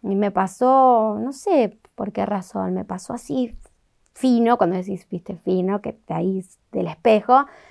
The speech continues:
y se puso adelante, ¿viste? Y fue una cosa de ego, porque la verdad es que no me tocó, pero fue un loco, un irresponsable, entonces le hice lo mismo, ¿viste? Y encima lo empecé a putear y no sé qué.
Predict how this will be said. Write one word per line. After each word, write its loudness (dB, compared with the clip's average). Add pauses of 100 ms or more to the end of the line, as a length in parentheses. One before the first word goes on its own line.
(220)
y -8
se -2
puso -2
adelante, 0
¿viste? -14
Y -12
fue -12
una -6
cosa 0
de 2
ego, 0
porque -14
la -6
verdad 4
es -4
que 0
no 2
me 2
tocó, 8
pero -2 (460)
fue 6
un 4
loco, 6
un -2
irresponsable, -4 (260)
entonces -6
le 0
hice -6
lo -6
mismo, -6
¿viste? -10 (580)
Y 0
encima 0
lo -4
empecé -8
a -4
putear 4
y -2
no -4
sé -6
qué. -2